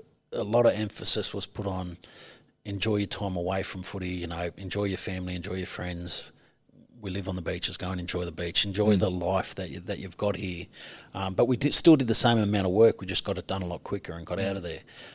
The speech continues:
Speaker 1: Um, and then down at Melbourne, I remember in the pre-season, there'd be days I'd turn up at, I'd turn up for training, you know, about six o'clock, and, and I, I wouldn't be leaving there some days till, like, six thirty, seven o'clock. And that was, you know, it was multiple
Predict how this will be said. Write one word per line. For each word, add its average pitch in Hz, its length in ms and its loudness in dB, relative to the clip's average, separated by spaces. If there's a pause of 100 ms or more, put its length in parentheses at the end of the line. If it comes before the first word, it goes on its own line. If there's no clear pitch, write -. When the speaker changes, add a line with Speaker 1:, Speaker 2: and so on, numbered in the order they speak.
(120)
Speaker 1:
Um, 87 440 -8
and 98 160 -8
then 98 140 -4
down 107 280 -2
at 87 120 -6 (360)
Melbourne, 107 300 0
I 87 40 -6
remember 95 300 -6
in 92 80 -6
the 82 80 -10
pre-season, 98 640 -2
there'd 90 100 -10
be 90 80 -14
days 92 280 -4
I'd 92 160 -8
turn 113 240 -2
up 95 200 -4
at, 87 140 -4 (560)
I'd 95 140 -14
turn 113 200 -2
up 95 200 -8
for 98 60 -10
training, 87 460 -4
you 87 120 -8
know, 82 140 -8
about 82 280 -8
six - 220 0
o'clock, - 420 -4
and, 87 280 -8 (400)
and 90 380 -8 (120)
I, 87 40 -2 (240)
I 95 60 -2
wouldn't 95 320 -2
be 90 80 -2
leaving 95 380 0
there 90 160 -2
some 92 280 0
days 90 340 -2
till, 87 180 -6
like, 82 180 -10
six - 300 2
thirty, 90 160 -6
seven 90 300 -2
o'clock. 110 420 0
And 87 140 -8
that 90 100 -6
was, - 300 -8 (380)
you 127 60 0
know, 107 100 4
it 95 80 2
was 110 140 2
multiple 107 800 4